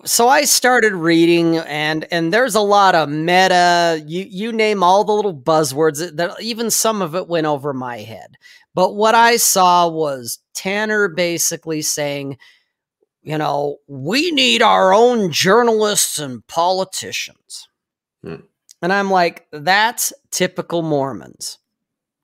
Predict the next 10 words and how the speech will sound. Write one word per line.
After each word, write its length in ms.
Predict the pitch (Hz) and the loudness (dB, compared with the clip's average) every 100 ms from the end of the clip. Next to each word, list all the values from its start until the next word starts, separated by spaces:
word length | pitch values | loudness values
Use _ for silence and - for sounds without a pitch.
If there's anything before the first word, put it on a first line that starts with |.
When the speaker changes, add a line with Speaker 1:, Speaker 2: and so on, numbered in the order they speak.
| _ | _
Speaker 1:
Okay. 380 | 104 104 127 165 _ _ _ _ - 131 | -12 -10 -10 -12 _ _ _ _ -14 -2
Going 400 | 170 226 285 262 | 2 4 2 2
back 320 | 240 226 226 | 2 2 0
to 80 | 185 | -2
what 140 | 196 | 0
I 80 | 196 | 0
said 340 | - - 175 | 0 0 0
earlier, 480 | 170 156 147 104 87 - _ _ 233 | 2 0 -2 -6 -10 -16 _ _ -10
when, 440 | 131 151 151 147 | -4 -2 0 0
uh, 360 | 143 139 127 113 | 0 0 0 -4